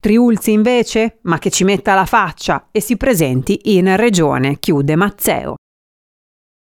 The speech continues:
Un fatto di cronaca infine da Betone Cutigliano, atto vandalico alla doganaccia nella notte,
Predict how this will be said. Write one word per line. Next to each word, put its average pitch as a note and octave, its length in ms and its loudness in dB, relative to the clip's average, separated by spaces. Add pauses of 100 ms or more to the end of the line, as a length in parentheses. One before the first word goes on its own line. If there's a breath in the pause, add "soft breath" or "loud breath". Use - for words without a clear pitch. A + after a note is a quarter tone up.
(140)
Un A#3 140 0
fatto C#4+ 240 0
di A3+ 80 2
cronaca C4+ 500 0
infine B3+ 540 2
da G#3+ 220 2
Betone E3 500 0
Cutigliano, F#3 920 0
atto A3+ 340 -2
vandalico G#3+ 560 0
alla G3 120 2
doganaccia G3+ 760 0
nella F3+ 220 2
notte, E3+ 580 0